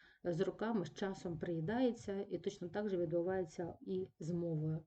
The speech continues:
А мова — це живий організм, вона постійно збагачується, постійно ці слова трансформуються, якісь виходять з ужитку, якісь входять в ужиток. Це саме відбувається і з фразеологізмами. Ось. Ну, наприклад, от,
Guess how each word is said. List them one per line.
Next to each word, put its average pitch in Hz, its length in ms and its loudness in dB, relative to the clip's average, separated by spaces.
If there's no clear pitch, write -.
А 190 60 2
мова — 214 240 4
це 185 160 0
живий 175 320 0
організм, 208 540 4
вона 190 180 2
постійно 160 640 0
збагачується, 202 1300 0
постійно 196 420 0
ці 165 140 -8
слова 175 320 -2
трансформуються, 220 840 2
якісь 262 420 0
виходять 226 480 2
з - 40 -6
ужитку, 208 420 0
якісь 196 320 -2
входять 226 400 2
в 202 60 0
ужиток. 196 420 0
Це 262 80 4
саме 254 300 0
відбувається 180 600 -2
і - 80 -10
з - 80 -10
фразеологізмами. 156 920 -2
Ось. - 320 -6
Ну, 311 260 2
наприклад, 202 760 0
от, 170 380 -4